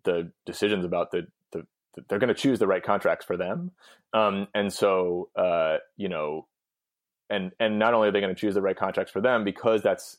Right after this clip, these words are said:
everyone's doing that, and because, you know, so, so long as you live in a free market, and what exactly that means is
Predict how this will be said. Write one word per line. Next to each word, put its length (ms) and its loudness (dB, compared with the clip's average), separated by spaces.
everyone's 420 2
doing 300 -2
that, 260 -6
and 140 -2
because, 800 2
you 80 0
know, 180 2
so, 260 0
so 180 2
long 260 2
as 120 -2
you 100 0
live 140 0
in 60 -2
a 40 -4
free 220 -2
market, 480 0
and 240 -10
what 160 0
exactly 320 -2
that 160 -4
means 260 -8
is 220 -12